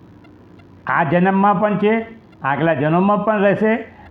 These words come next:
અને જ્યારે આપણો મોક્ષ થશે ત્યારે પણ આપણે ભગવાન રૂપ થઈને ભગવાન સાથે જ સંબંધી હોઈશું.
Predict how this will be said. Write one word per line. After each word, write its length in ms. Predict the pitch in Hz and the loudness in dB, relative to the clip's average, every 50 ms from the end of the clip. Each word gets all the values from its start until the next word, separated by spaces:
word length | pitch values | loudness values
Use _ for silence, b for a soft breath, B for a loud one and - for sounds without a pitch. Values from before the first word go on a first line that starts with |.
| - | -4
અને 200 | 170 180 208 214 | -2 -2 0 0
જ્યારે 240 | 185 170 180 190 214 | 0 2 0 2 2
આપણો 240 | 220 214 214 233 220 | 2 2 2 2 0
મોક્ષ 300 | 180 165 190 220 - 233 | 2 2 2 0 -2 0
થશે 280 | - 233 220 175 240 233 | -2 -2 0 2 0 0
ત્યારે 320 | - 226 220 220 254 277 | 0 2 0 2 2 0
પણ 200 | 269 269 254 233 | 0 0 0 0
આપણે 260 | 220 208 208 233 226 | 0 0 0 0 0
ભગવાન 380 | 185 185 185 160 175 190 202 196 | 0 0 0 0 0 0 2 2
રૂપ 160 | 190 214 - | 0 0 -2
થઈને 260 | - 180 190 196 202 | -2 -2 0 0 0
ભગવાન 380 | 190 160 165 135 147 165 175 175 | 0 0 -2 0 0 -2 -2 0
સાથે 280 | 170 165 165 139 196 | -2 -2 -2 -2 -4
જ 80 | 196 196 | -4 -2
સંબંધી 480 | - 170 156 147 147 143 135 135 151 143 | -2 -2 0 0 -2 -2 0 0 0 0
હોઈશું. 340 | 139 123 117 117 - 127 | 0 -2 -4 -6 -8 -14